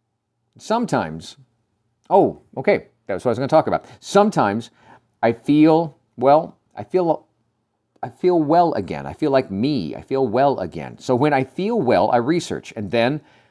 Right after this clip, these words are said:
I re-research, 'cause honestly, I'm not sure I even trust what my brain found, how foundationally sound it is, what I found. I mean, it is my foggy brain I'm going by here. But I found more than one related reference to the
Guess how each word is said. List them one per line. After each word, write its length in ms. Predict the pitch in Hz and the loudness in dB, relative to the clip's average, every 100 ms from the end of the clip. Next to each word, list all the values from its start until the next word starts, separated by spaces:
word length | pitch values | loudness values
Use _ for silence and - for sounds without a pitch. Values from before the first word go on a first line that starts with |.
| _ _ - | _ _ -4
I 100 | 113 | -2
re-research, 720 | 120 233 247 80 - 104 - | 4 4 4 2 -2 -4 -2
'cause 140 | - | 0
honestly, 380 | 123 151 165 117 | 2 2 2 -2
I'm 140 | 104 | 0
not 160 | 156 127 | 0 -2
sure 460 | - 135 123 120 - | 0 2 4 2 2
I 100 | 107 | 0
even 180 | 110 92 | 0 -4
trust 360 | - 104 - | 0 0 0
what 100 | 113 | -4
my 120 | 95 | -4
brain 280 | 90 98 107 | -4 -2 -2
found, 600 | 95 101 101 104 113 120 - | -4 -4 -2 -4 -8 -12 -18
how 160 | - 110 | -4 -2
foundationally 760 | 110 101 95 98 104 104 90 | 0 -2 -2 -2 -2 -6 -8
sound 380 | 90 - 101 110 | -6 -4 -2 0
it 80 | 113 | 0
is, 480 | 110 117 120 123 - _ | 0 -2 -4 -10 -20 _
what 160 | 85 92 | -8 -4
I 100 | 117 | -4
found. 400 | - 120 131 147 | -2 -2 -2 -2
I 80 | 123 | -2
mean, 220 | 117 120 | -2 -2
it 100 | 113 | 0
is 160 | 147 | 0
my 160 | 95 113 | 2 0
foggy 320 | - 120 95 | 2 2 2
brain 240 | 92 107 98 | -4 -4 -4
I'm 120 | 82 | -4
going 280 | 107 98 71 | -4 -4 -6
by 140 | 58 | -12
here. 300 | 69 58 - _ _ _ _ _ _ _ _ _ _ - | -12 -16 -18 _ _ _ _ _ _ _ _ _ _ 0
But 120 | 143 | 2
I 40 | |
found 320 | 143 - 233 214 | 4 4 4 4
more 160 | 170 | 2
than 180 | 131 123 | 2 2
one 220 | 127 180 | 2 2
related 400 | 202 160 131 160 | 0 2 2 2
reference 400 | 101 87 120 117 | -2 -4 -4 -8
to 220 | - 131 | -4 -4
the 220 | 101 110 | -2 -2